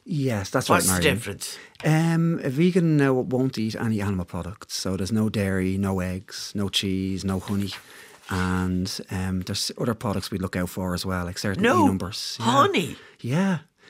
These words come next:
Speaker 2: What's
Speaker 1: Well,
Speaker 2: wrong with
Speaker 1: well,
Speaker 2: honey?
Speaker 1: well, honey's made by bees, so anything
Speaker 2: Yeah.
Speaker 1: that's made by an animal, um, a vegan will, um, avoid.
Speaker 2: Oh, I thought it was anything that was of animal.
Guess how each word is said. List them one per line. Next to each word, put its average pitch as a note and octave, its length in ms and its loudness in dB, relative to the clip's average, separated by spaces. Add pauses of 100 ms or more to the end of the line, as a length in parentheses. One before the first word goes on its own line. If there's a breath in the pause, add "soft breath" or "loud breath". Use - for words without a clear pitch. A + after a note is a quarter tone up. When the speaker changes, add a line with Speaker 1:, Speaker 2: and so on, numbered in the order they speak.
(260 loud breath)
Speaker 2:
What's - 260 4
Speaker 1:
Well, G#4 100 8
Speaker 2:
wrong G4+ 160 6
with F4+ 160 0
Speaker 1:
well, F4+ 100 0
Speaker 2:
honey? - 180 6
Speaker 1:
well, D#3 100 6
honey's F3 320 6
made C#3 180 4
by G#2 120 2
bees, A#2+ 380 2
so - 200 0
anything G#4+ 180 10
Speaker 2:
Yeah. G4 120 8
Speaker 1:
that's - 140 0
made A#2+ 220 2
by G#2 160 2
an G#2 140 2
animal, A2 380 4 (160)
um, F#2+ 260 -2
a - 20 -4
vegan G2+ 380 0
will, F2 280 -4
um, F2+ 240 -6
avoid. E2+ 460 -6 (1160 soft breath)
Speaker 2:
Oh, G3 200 6
I G#3 180 6
thought A3 260 2
it E3 60 -2
was D3 220 0 (160)
anything C3 540 -2
that A#2+ 240 0
was F#3+ 380 4
of B2 220 0
animal. G2 500 -4